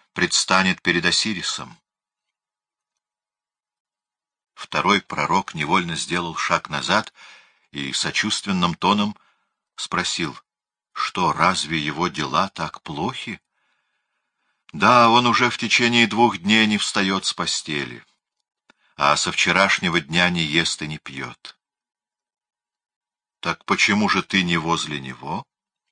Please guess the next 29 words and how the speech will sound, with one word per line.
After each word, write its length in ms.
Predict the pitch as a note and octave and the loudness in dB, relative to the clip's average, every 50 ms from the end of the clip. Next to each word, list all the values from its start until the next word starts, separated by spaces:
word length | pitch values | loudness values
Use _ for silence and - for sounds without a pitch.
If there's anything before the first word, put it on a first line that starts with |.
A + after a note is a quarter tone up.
| _ _ _ _ _ _ _ _ _ _ _ _ _ _ _ _ _ _ _ _ _ _ _ _ _ _ _ _ _ _ _ _ _ _ - | _ _ _ _ _ _ _ _ _ _ _ _ _ _ _ _ _ _ _ _ _ _ _ _ _ _ _ _ _ _ _ _ _ _ -6
«Я 240 | - E2 G#2 A2+ A2+ | 0 2 4 4 4
оставил 480 | - - - - C#3 C#3 C#3 C#3 C3+ | 2 2 2 4 4 4 4 4 4
его 280 | C3 B2+ C3 C3 C#3 C#3+ | 4 2 4 6 6 6
на 100 | C#3 C3+ | 6 4
попечение 600 | - C#3 - - A#2 - - C#3 C#3 C3 B2 A#2+ | 0 -2 -2 0 2 2 4 4 4 4 4 4
врача 440 | A#2 A2+ A2+ A2 - - C3+ B2 A#2 | 4 4 4 4 4 4 4 4 4
и 40 | A2+ | 2
пришел 420 | - G#2+ G#2 F#2+ - A2 G2+ F#2 | 0 0 -2 0 0 0 0 -2
сюда. 520 | - - - E2+ D2+ C#2 C#2 C2+ B1 A#1 - _ _ _ _ _ _ _ _ _ _ _ _ _ _ _ _ _ _ _ _ _ _ _ _ _ | -2 -4 -4 -6 -6 -4 -4 -4 -4 -6 -10 _ _ _ _ _ _ _ _ _ _ _ _ _ _ _ _ _ _ _ _ _ _ _ _ _
Мне 260 | - C#2+ D2+ E2+ F2+ | -16 -8 -4 -2 -2
сказали, 500 | F#2 - - G#2 G2 F2+ A2 A2 G#2+ G#2 | -2 0 0 0 0 2 2 2 2 2
что 240 | G2 - - G#2+ G2 | 0 0 0 0 2
мой 160 | F#2+ G2+ G2 | 4 4 4
скульптор 800 | - - - - - A#2+ A#2+ - - - - G#2+ G2 - - - _ _ _ - _ _ _ _ _ _ _ _ - | 2 0 -2 -2 -2 -2 -2 -4 -6 -4 -2 -2 -2 -2 -6 -12 _ _ _ -20 _ _ _ _ _ _ _ _ -2
лежит 480 | E2 E2 F#2 F2+ - A2 G#2+ - - | 2 4 4 6 6 4 2 2 2
мертвым 560 | G2 G2 G#2 A2 A2+ - - - G#2 G#2 G2+ | 2 6 6 6 6 4 0 -2 -2 -2 -2
в 100 | F#2+ - | -2 -4
своем 440 | - - F#2 E2+ D#2 E2+ F#2+ G2 F2+ | -4 0 0 2 2 2 2 0 0
жилище, 600 | E2 E2 E2+ F2 F2 E2 - - - - - - _ _ _ _ _ _ _ _ _ _ _ _ _ _ _ _ _ - - _ _ | -2 -2 -2 -2 -2 -2 -2 -2 -2 -4 -6 -8 _ _ _ _ _ _ _ _ _ _ _ _ _ _ _ _ _ -20 -20 _ _
и 120 | - E2 E2 | -2 0 2
нет 260 | E2+ G#2 B2 C3+ A#2+ | 4 4 4 4 2
здесь 340 | A2 G#2 C3 C3 - - - | 0 0 2 2 2 2 2
никого, 500 | A#2 A2+ - A#2 G#2 G2 A2+ B2 C3 - | 0 2 4 4 4 8 8 8 8 6
кто 180 | - - A2 | 4 0 2
бы 140 | G#2 A2+ - | 2 2 2
предал 500 | - - G2+ G2+ F2+ E2+ F#2+ A2 A#2 A2 | 2 2 0 2 4 4 4 4 4 4
земле 460 | - - G2+ G2 F2+ F2 G2+ G#2 G2+ | 2 2 2 2 4 4 4 4 4
его 180 | G2+ F#2 G2 F#2+ | 2 0 -2 -4
тело. 480 | - - - E2+ D#2+ D2 C2 B1 A#1+ | -4 0 2 2 2 2 -2 -6 -12